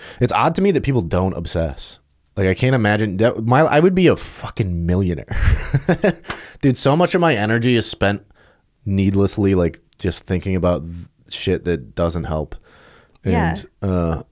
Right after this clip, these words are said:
Speaker 1: has already happened, and there's nothing I can do about it.
Speaker 2: Yeah, I spend, like, half my day thinking about a conversation that happened, like, a week ago or something.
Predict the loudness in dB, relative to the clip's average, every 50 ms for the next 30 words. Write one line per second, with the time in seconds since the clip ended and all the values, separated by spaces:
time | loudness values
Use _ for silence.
0 | _ _ _ _ -8 -6 -4 -2 0 0 0 0 0 -2 0 -2 -2 -2 -2 -4
1 | -4 -6 -6 -6 -6 -6 -6 -4 -6 -6 -6 -6 -6 -6 -4 -4 -6 -6 -8 -10
2 | -10 -14 _ _ _ _ _ _ _ _ -20 -10 -8 -8 -8 -8 _ -8 -4 -2
3 | -2 -2 -2 -4 -8 -14 _ -20 -20 -10 -6 -2 -2 0 0 -2 -4 -4 -4 -4
4 | -6 -4 -4 -6 -4 -4 -4 -4 -4 -6 -10 -6 -6 -6 -6 -4 -4 -4 -4 -4
5 | -6 -6 -4 -6 -6 -6 -8 -10 -10 -8 -8 -8 -8 -8 -8 -10 -10 -10 -8 -8
6 | -8 -8 -8 -8 -8 -8 -8 -8 -8 -10 -10 -10 -10 -10 -10 -12 -12